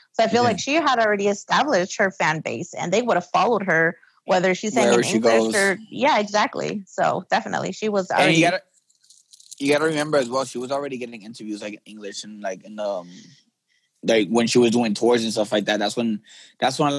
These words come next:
Speaker 3: lot of people were, like, were finding out that she couldn't, like, even, like, speak Spanish sometimes 'cause,
Speaker 2: Mm.
Speaker 3: 'cause of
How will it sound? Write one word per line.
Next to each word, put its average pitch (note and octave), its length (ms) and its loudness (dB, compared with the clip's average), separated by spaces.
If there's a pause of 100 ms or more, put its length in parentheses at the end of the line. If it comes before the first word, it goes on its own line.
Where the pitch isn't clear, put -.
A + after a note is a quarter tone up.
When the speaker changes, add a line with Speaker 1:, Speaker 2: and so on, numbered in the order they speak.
Speaker 3:
lot C#3 200 2
of C3+ 80 -8
people C3+ 300 -6
were, B2+ 100 -4
like, A#2 160 -6
were A2+ 100 -14
finding A#2+ 340 -8
out B2 180 -6
that A2+ 120 -8
she - 140 -14
couldn't, A2 280 -10
like, G2 180 -6
even, G2+ 200 -10
like, F2+ 220 -8
speak - 240 -4
Spanish G#2+ 460 -4
sometimes F2+ 560 -12 (140)
'cause, D#2+ 200 -6
Speaker 2:
Mm. A#2 500 0
Speaker 3:
'cause A2 140 0
of A2 60 2